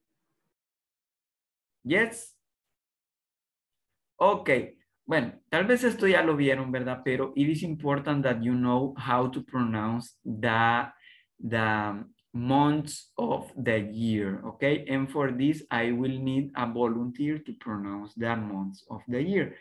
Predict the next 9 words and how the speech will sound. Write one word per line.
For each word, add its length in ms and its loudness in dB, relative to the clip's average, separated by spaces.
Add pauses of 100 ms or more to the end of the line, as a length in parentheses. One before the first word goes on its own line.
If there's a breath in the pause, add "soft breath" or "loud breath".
(280 loud breath)
Let's 320 2
see, 220 6
Nelson 500 0
Sanchez. 440 -4
Mister 320 2
Sanchez, 400 -2
can 140 0
you 120 2
please 380 2